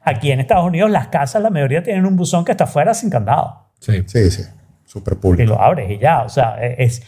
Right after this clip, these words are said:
Speaker 1: es relativamente fácil hacer esas cosas, pero al final de los finales necesitas una causa primera, es decir, demostraste que tenías esto y ahora el banco dice, "Yo hice este trabajo y ahora la responsabilidad está en el cliente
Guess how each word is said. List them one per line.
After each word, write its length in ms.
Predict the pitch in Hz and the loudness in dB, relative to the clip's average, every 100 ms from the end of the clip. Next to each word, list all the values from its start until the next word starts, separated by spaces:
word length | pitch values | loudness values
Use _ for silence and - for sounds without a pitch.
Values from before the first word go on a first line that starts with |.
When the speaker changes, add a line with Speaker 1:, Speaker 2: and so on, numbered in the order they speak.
| _ | _
Speaker 1:
es 140 | 143 123 | 0 2
relativamente 760 | 208 202 147 196 226 185 190 | 4 2 2 0 2 0 0
fácil 300 | - 196 196 | -2 -2 -2
hacer 160 | 160 151 | -2 -2
esas 160 | 185 180 | 0 0
cosas, 420 | 165 190 - _ - | 0 -2 -4 _ -2
pero 180 | 202 165 | 2 2
al 100 | 170 | 2
final 280 | 180 160 | 0 0
de 80 | 185 | 2
los 80 | 220 | 0
finales 340 | 202 180 233 | 2 0 0
necesitas 580 | 226 185 147 123 135 147 | 0 0 -2 -2 -2 0
una 160 | 160 156 | 0 0
causa 240 | 151 135 147 | -2 -2 -2
primera, 420 | 135 120 135 151 | 0 4 4 2
es 80 | 113 | 2
decir, 300 | 139 160 - _ _ _ _ _ | 0 0 -4 _ _ _ _ _
demostraste 680 | 139 123 120 - 131 - 180 | 0 2 2 2 0 0 -2
que 100 | 202 | -2
tenías 360 | 156 123 127 | 0 2 2
esto 280 | 160 123 226 | 0 0 0
y 120 | 226 | 2
ahora 640 | 151 135 135 185 - - _ _ | 2 2 2 0 -2 -20 _ _
el 180 | 170 143 | 0 2
banco 400 | 151 170 156 208 | 2 0 -2 0
dice, 300 | 185 180 190 | 0 0 0
"Yo 160 | 147 139 | 0 0
hice 160 | 135 | -2
este 120 | - 190 | -4 -2
trabajo 440 | 180 170 156 185 | 2 2 2 0
y 120 | 196 | -2
ahora 180 | 139 139 | -2 0
la 80 | 165 | -2
responsabilidad 600 | 156 151 139 131 127 120 | -4 -4 -2 0 2 0
está 140 | 117 151 | 0 -2
en 60 | |
el 100 | 147 | -2
cliente 600 | 151 127 123 117 202 208 | 0 2 4 2 -2 -10